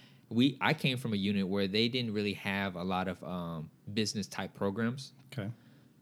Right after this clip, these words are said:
Speaker 1: So I literally had to ha-, sh-, have that mindset where, okay, upon coming home, I'm gonna have a hard time getting a job 'cause I got a background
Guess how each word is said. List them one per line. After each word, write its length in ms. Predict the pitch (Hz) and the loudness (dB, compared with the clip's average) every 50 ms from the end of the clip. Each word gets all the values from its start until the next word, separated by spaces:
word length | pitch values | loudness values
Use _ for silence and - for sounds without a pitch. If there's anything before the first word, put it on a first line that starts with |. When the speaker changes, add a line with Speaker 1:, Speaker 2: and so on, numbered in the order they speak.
| - - _ - | -20 -20 _ -6
Speaker 1:
So 380 | - - 139 131 123 120 113 | 0 4 4 6 6 4 2
I 180 | 95 85 113 131 | 2 2 2 4
literally 300 | 120 113 131 160 165 143 | 4 4 4 4 4 4
had 200 | 120 120 120 120 - | 2 2 0 0 0
to 120 | 123 110 | 0 0
ha-, 120 | 101 110 113 | 0 -2 -4
sh-, 340 | - - - - - - - | -2 -2 -2 -2 -4 -4 -6
have 280 | - - - 135 127 120 | -6 -4 -2 -2 -2 -2
that 200 | 110 98 87 87 | -4 -4 -4 -4
mindset 640 | 92 95 101 113 127 139 139 135 - 110 101 92 - - - - | -2 -2 -2 -2 -2 -2 -4 -4 -2 -2 -2 -2 -4 -10 -14 -4
where, 440 | - 104 104 104 104 101 95 92 - - - - - - - - - | -2 0 2 2 2 2 0 -2 -6 -10 -20 -20 -20 -20 -18 -10 -8
okay, 380 | 92 85 - 104 87 87 - - - - - - - - - - - - - - - - - - - - - | -8 -6 -4 -6 -6 -6 -8 -14 -18 -20 -20 -20 -20 -20 -20 -20 -20 -20 -20 -20 -20 -20 -20 -20 -14 -12 -12
upon 300 | 101 - - 107 127 151 | -6 -2 0 0 0 2
coming 260 | - - 143 139 131 | 2 2 2 2 2
home, 320 | 123 107 117 110 104 104 98 | 2 2 2 2 0 0 -2
I'm 140 | 85 98 98 | -2 -2 -2
gonna 160 | - 107 101 95 | -2 -2 -2 -2
have 160 | 107 107 92 | -2 -2 -4
a 60 | 87 | -2
hard 240 | 90 101 92 95 - | 0 0 0 -2 -2
time 200 | - - 90 - 92 | -6 -8 -8 -8 -8
getting 220 | 98 98 98 92 | -8 -8 -6 -8
a 60 | - | -10
job 180 | - - - - - - - - - - - - - - - - - - - - - | -10 -12 -14 -14 -16 -20 -20 -20 -20 -20 -20 -20 -20 -20 -20 -20 -20 -20 -20 -10 -6
'cause 160 | - 104 95 | -4 -4 -2
I 60 | 98 | -2
got 100 | 98 98 | -2 -2
a 40 | 104 | -2
background 460 | 95 98 98 101 - - 92 87 85 | -4 -4 -6 -6 -8 -10 -12 -12 -14